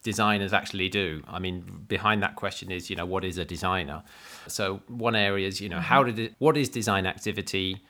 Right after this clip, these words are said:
Speaker 1: How do we know when we see design activity? What are the characteristics of design activity? What's good designing? What's bad designing? All those sorts of things.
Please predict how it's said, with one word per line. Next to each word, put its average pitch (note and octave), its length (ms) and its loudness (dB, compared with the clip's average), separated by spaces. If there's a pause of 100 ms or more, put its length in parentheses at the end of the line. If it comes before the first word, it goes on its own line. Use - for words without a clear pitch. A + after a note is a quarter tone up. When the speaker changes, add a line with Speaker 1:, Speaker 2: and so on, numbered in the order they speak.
(120)
Speaker 1:
How B2+ 200 0
do B2 120 0
we A2 120 0
know G#2+ 560 4 (200)
when G2 180 -4
we F#2 100 -4
see A#2+ 300 0
design F2+ 340 0
activity? E2+ 400 -6
What G#2 160 0
are G2+ 40 -6
the F#2+ 80 -8
characteristics - 840 -4
of F#2 80 -8
design F2+ 400 -6
activity? F#2+ 560 -8
What's A2+ 200 -4
good A#2+ 400 -2 (160)
designing? G#2+ 500 0
What's - 160 -8
bad F#2+ 240 0
designing? F#2+ 320 -4
All G#2 80 -2
those G#2 180 0
sorts - 180 -6
of F#2+ 100 -10
things. F#2 360 -6